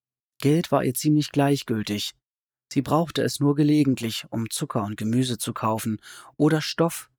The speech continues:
um hin und wieder ein Kleid zu nähen. Mister Lehman sah ihren Gesichtsausdruck und beeilte sich, jedweden ungünstigen Eindruck wieder gut zu machen, den er vielleicht heraufbeschworen hatte,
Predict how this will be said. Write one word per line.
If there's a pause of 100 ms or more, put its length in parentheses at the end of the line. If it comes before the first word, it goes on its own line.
(100)
um
hin
und
wieder
ein
Kleid
zu
nähen. (1700)
Mister
Lehman
sah
ihren
Gesichtsausdruck
und
beeilte
sich, (280)
jedweden
ungünstigen
Eindruck
wieder
gut
zu
machen, (280)
den
er
vielleicht
heraufbeschworen
hatte,